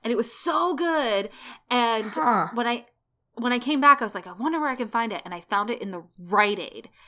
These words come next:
Speaker 1: And, like, the
Speaker 2: Nice.
Speaker 1: only place I can find it is drugstores and single bottles. You can't, like, buy a case of them.
Speaker 2: Huh.
Speaker 1: But they're really good. I had the mango one, and I've had a watermelon flavored one, and now I'm drinking a honey flavored one, which tastes kinda
Speaker 2: Ooh.
Speaker 1: weird,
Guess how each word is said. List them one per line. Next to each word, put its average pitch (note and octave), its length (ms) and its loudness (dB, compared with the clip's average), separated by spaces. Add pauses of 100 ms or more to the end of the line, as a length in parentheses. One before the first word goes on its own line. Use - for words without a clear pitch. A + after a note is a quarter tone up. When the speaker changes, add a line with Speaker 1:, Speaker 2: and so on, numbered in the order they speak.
(340)
Speaker 1:
And, A3+ 120 2
like, A3+ 140 0
the A#3 100 -2
Speaker 2:
Nice. D3+ 160 -14
Speaker 1:
only C#4 260 4
place D#4+ 240 0
I C#4 60 -2
can B3 160 -4
find A#3+ 220 2
it A3 100 -2
is - 160 -12
drugstores G3+ 840 -4 (100)
and G3+ 280 -6
single D4 600 0
bottles. G#3+ 500 4
You G3 80 -12
can't, A3+ 300 -4
like, A#3 140 -4
buy G#3+ 140 0
a G3+ 80 -2
case F#3+ 300 -6
of D#3+ 140 -8
them. D#3+ 380 -12 (360)
Speaker 2:
Huh. G#3 420 6 (220)
Speaker 1:
But A#3+ 80 -2
they're C4 140 2
really D#4+ 240 -2
good. A#3+ 260 2
I G#3 80 2
had A3 300 0
the A#3 80 -4
mango G#3+ 400 -4
one, G3 240 -2
and F#3+ 280 -8
I've F#3+ 180 -6
had F#3+ 260 -4 (120)
a G3 100 -4
watermelon G3+ 580 -4
flavored F#3+ 320 -6
one, F3+ 160 -8
and F#3 160 -12
now F#3+ 140 -6
I'm G#3+ 80 -8
drinking G#3+ 340 -12
a D#3 80 -12
honey G#3+ 400 -6
flavored E4 420 -6
one, F#4 320 -8
which - 220 -4
tastes A3 240 -6
kinda A#3+ 300 -4
Speaker 2:
Ooh. - 20 -4
Speaker 1:
weird, G4 460 -4